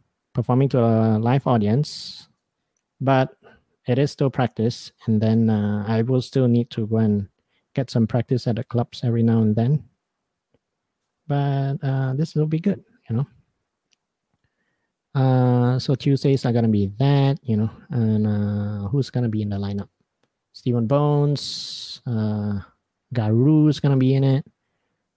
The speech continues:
uh, Ayman's gonna be in it. Um, let me have a look at my list. I'm so forgetful. Ayman, Garu, Stephen Bones,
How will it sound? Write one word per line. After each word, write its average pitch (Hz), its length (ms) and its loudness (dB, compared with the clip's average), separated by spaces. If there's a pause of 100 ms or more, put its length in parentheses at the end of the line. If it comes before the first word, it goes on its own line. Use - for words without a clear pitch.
(100)
uh, 107 1080 0
Ayman's 135 460 2
gonna 131 160 0
be 123 220 2
in 123 100 2
it. 127 200 0 (1040)
Um, 107 640 -6 (640)
let 147 80 -6
me 135 100 -6
have 123 220 -10
a - 140 -6
look - 160 -4
at 131 100 -2
my 110 140 -4
list. 107 440 -8
I'm 117 240 -4 (320)
so - 300 -20
forgetful. 113 640 -14 (640)
Ayman, 127 580 0
Garu, 131 800 -2 (480)
Stephen 120 600 -4
Bones, 127 840 0